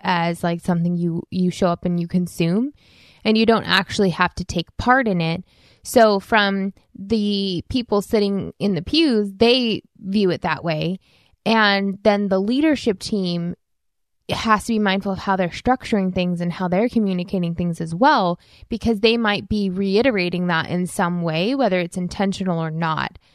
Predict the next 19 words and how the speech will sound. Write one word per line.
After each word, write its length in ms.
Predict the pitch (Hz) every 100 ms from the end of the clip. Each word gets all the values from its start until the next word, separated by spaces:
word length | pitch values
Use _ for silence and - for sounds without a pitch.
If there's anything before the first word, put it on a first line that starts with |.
| _ _ _ -
Um, 240 | 208 214
but 200 | 196 220
I 100 | 214
do 320 | 196 214 247
think 240 | 254 254 208
responsibility 960 | 196 185 - 196 208 214 202 185 185 185
lies 320 | 165 170 190
on 140 | 180
both 260 | 170 165 -
ends. 460 | 151 69 180 - - _ _ _ -
Um, 440 | 202 180 160 - - -
it's 240 | 226 -
not 300 | 220 214 190
just 460 | 190 214 190 214 -
the 100 | 196
responsibility 800 | 185 - 185 180 185 180 175 175
of 60 |
the 80 | 165
leadership 520 | 175 247 269 - 190